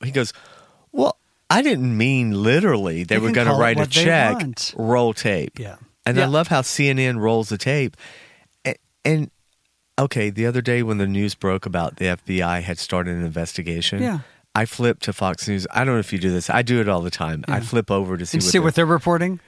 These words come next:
Speaker 1: It wasn't Hillary's emails this time, but it was focusing on what, one horrific murder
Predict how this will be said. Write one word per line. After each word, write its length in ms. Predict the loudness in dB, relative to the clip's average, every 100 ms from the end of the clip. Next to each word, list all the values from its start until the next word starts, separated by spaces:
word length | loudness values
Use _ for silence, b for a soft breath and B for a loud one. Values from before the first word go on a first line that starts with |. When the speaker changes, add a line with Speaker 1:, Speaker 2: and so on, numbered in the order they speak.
| b
Speaker 1:
It 140 | 0 4
wasn't 360 | 4 4 2
Hillary's 420 | 4 4 2 2
emails 440 | 2 2 2 2 0
this 160 | -4 -2
time, 340 | 0 0 0
but 140 | 2 2
it 80 | 2
was 220 | -2 -4
focusing 640 | 0 0 0 -2 -2 0
on 260 | 0 0 -4 B B -10
what, 480 | -8 -2 2 2 -2 _
one 440 | -6 0 2 2
horrific 920 | 0 0 0 2 2 2 2 0 -6 -16 -20 _ _
murder 680 | 0 2 4 4 2 0